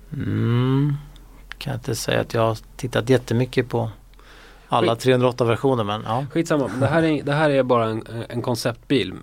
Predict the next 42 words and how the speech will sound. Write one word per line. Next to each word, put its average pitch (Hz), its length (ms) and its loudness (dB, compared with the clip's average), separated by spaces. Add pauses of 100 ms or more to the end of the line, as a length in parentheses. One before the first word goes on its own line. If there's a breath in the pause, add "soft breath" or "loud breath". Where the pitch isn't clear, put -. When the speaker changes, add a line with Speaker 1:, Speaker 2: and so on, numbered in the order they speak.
(320)
Speaker 2:
som 127 400 0 (360)
har, 120 540 -2
eh, 113 360 0
fått - 480 -10
låna 127 260 0
motorn 151 600 2
från 117 420 0 (760)
Peugeot 113 280 -6
trehundraåtta 107 340 -6
G 101 160 -2
T 135 280 0
I. 139 40 -6
Alltså 113 200 -8
det 110 60 -2
är - 20 0
en 120 80 0
en 127 100 2
komma 127 160 0
sex 123 300 -2
liters 110 340 -2
turbomotor 120 880 0
på 95 120 -12
tvåhundrasjuttio 98 600 -4
hästar. - 440 -6 (480 loud breath)
Sen 117 180 -2
har 139 80 2
han 139 80 4
också 120 200 -2
två 131 400 0
stycken 101 340 -4
elmotorer 110 640 -2
på - 120 -8
hundrafemton 101 720 -2
hästar - 440 -4 (120)
vardera. - 420 -4 (160)
Och 110 100 -8
gör 117 120 0
man 117 160 0
sin 113 160 -2
matte 120 280 0
där 104 160 2
så 104 280 0